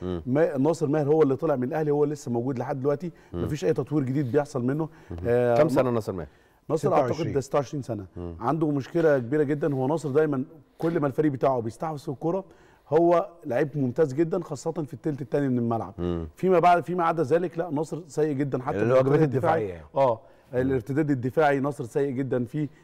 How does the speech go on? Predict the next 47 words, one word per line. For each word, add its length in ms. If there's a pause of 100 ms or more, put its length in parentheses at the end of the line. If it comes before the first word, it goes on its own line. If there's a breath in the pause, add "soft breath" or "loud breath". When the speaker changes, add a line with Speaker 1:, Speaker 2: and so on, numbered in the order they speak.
(120 soft breath)
Speaker 1:
يعني 420
ما، 140
Speaker 2:
الضغط، 200
Speaker 1:
يعني، 380
Speaker 2:
الضغط 380
Speaker 1:
آه. 20
Speaker 2:
ب-، 260
بوعي 300 (220)
سيء 240
جدا 320
فيه. 140
Speaker 1:
تمام. 300 (120)
Speaker 2:
فاعتقد 400
ان 160
ناصر 300 (140)
مطلوب 560
منه 160
الفتره 340
الجايه 360 (360 soft breath)
ان 100
هو 180
لازم 240
يشتغل 260
على 140
نفسه 180
في 60
الواجبات 400
دي، 220 (400 soft breath)
مراحل 320
التدرج 380
بالكوره 640
ومراحل 640
البيلدينج 480
ومراحل 360
الضغط، 340 (400 soft breath)
لازم 320
ناصر 320
يتطور 380
فيها 180
بشكل 280
كبير 200
Speaker 1:
طيب، 80
Speaker 2:
جدا. 180
Speaker 1:
مهاب 280
ياسر 240
وزياد 180
كمال. 260